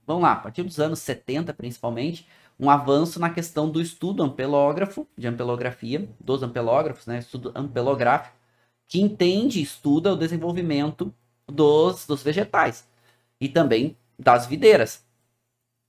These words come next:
E a gente vai ter também os estudos de D N A. E em mil novecentos e noventa e quatro,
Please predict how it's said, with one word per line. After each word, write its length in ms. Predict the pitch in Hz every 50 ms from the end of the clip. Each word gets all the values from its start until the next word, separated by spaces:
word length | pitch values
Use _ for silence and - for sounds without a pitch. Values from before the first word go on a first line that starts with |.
| -
E 100 | 139 151
a 60 | 151
gente 200 | 151 151 160 165
vai 240 | 175 175 180 185 180
ter 260 | 175 - - 151 143
também 300 | 139 147 170 165 156 160
os 80 | 170 165
estudos 300 | 175 - - - 175 170
de 60 | - 180
D 160 | 165 180 185
N 100 | 185 180
A. 180 | 170 165 165 -
E 220 | - 190 214 240 254
em 40 |
mil 220 | 240 247 285 370 403
novecentos 480 | 392 381 339 - - - 147 139 139
e 20 | 147
noventa 360 | 139 139 131 135 131 127 165
e 80 | 180 175
quatro, 500 | - 175 190 208 196 202 - - 104 -